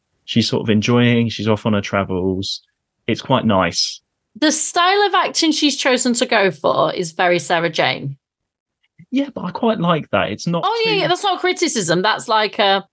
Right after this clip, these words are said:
Speaker 2: the sort of a, like, the way she was delivering some of those lines was quite serious. I, I, it felt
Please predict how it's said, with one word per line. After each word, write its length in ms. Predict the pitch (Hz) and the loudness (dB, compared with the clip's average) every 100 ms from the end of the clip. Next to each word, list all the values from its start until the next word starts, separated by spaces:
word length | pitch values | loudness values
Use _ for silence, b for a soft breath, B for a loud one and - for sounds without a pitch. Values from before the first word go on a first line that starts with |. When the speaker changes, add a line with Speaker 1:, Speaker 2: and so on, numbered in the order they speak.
| _ - | _ -2
Speaker 2:
the 120 | 226 | 0
sort 440 | 233 - 262 247 | 0 2 2 2
of 100 | 247 | 2
a, 240 | 247 240 240 | 2 2 2
like, 220 | 254 254 | 0 2
the 80 | 277 | 0
way 200 | 294 294 | 2 0
she 120 | - | 0
was 140 | 302 - | -2 0
delivering 380 | 269 254 247 | 0 2 0
some 160 | 233 240 | -2 -2
of 60 | 233 | 0
those 180 | 226 | 2
lines 200 | 233 208 | 2 0
was 120 | 202 - | -4 -2
quite 220 | 196 - | -2 0
serious. 1000 | - 196 202 196 196 202 196 - - - _ - | 0 2 4 4 2 2 -2 -4 -4 -10 _ 0
I, 220 | 185 180 | 2 2
I, 160 | - 185 | 2 0
it 200 | 175 196 | 0 -2
felt 400 | - 208 143 | 2 0 0